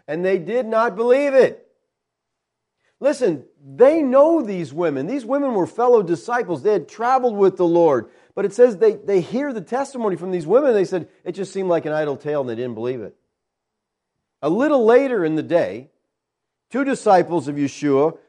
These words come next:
are on their way to Emmaus, about seven miles from Jerusalem. They're walking along. They're talking to each other. They're just, you know, kind of mourning over all the things that have happened. And it says, uh, Yeshua himself drew near and went with them.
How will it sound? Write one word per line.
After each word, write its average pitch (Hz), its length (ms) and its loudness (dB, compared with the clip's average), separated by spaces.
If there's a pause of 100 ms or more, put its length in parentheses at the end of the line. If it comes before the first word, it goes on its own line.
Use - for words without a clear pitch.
(120)
are 147 120 0
on 185 140 2
their 180 100 2
way 175 340 6
to 165 200 -2
Emmaus, 147 520 -4
about 120 240 -12
seven 135 320 -12
miles 131 380 -6
from 123 180 -14
Jerusalem. 151 500 -6
They're 117 120 -2
walking 147 380 0
along. 143 340 0
They're 107 100 -4
talking 160 380 0
to 147 60 -4
each 135 180 -8
other. 143 260 -4 (220)
They're 139 100 -10
just, 139 380 -10
you 151 80 -6
know, 120 160 -6
kind 151 240 -6
of 110 100 -6
mourning 147 500 0
over 131 280 -2
all 147 140 4
the 135 80 -6
things 143 260 -4
that 131 100 -6
have 123 80 -10
happened. 143 500 -4 (380)
And 147 160 0
it 147 120 2
says, 160 420 4
uh, 143 220 4 (100)
Yeshua 196 300 -2
himself 180 400 2
drew 190 240 -4
near 190 260 2
and 170 80 2
went 165 200 6
with 175 200 -2
them. 104 220 -8